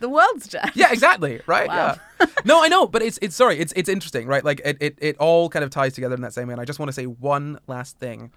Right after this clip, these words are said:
Speaker 2: on what you're saying about, you know, learn to cook sort of thing. Um, vegan food isn't bad, you're just bad at cooking. There you go.
Speaker 1: Amen.
Speaker 2: That's,
Speaker 1: I think that is the
Speaker 2: that's it.
Speaker 1: takeaway of this whole
Speaker 2: <laughs>
Speaker 1: episode. It's, <laughs> it's you. It's not them.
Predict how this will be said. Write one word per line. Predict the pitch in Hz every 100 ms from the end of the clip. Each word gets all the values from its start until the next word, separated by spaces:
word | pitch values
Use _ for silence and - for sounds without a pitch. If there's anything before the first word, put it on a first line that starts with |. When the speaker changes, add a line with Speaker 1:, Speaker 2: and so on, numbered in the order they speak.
| _ _
Speaker 2:
on | 120 113 107 107
what | 127
you're | 117
saying | 113 113
about, | 113 - -
you |
know, | 107 120 -
learn | 117 117
to |
cook | - 117 -
sort | -
of | -
thing. | - 120 - _ _ -
Um, | 131 123 _ _ _ _ -
vegan | 175 208 226
food | 214 190
isn't | 180 165
bad, | 147 160 165
you're | 143 139
just | 135 -
bad | 131 127
at | -
cooking. | 104 - - _ _ -
There | 117
you | 107
go. | - 226
Speaker 1:
Amen. | 226 208 196 185 180
Speaker 2:
That's, | 208 240
Speaker 1:
I | 247
think | 311 233
that | 285 269
is | 247
the | 233
Speaker 2:
that's | 185
it. | 220
Speaker 1:
takeaway | 262 208 202 277
of | -
this | 269 277
whole | 277
Speaker 2:
<laughs> | 269
Speaker 1:
episode. | 277 294 269 254 247 233 - 277 - - -
It's, | 220 220 302 -
<laughs> | 277 277 - 302
it's | 233 -
you. | - 196 180 175 440
It's | 233 208
not | 262 220 208
them. | 190 185 185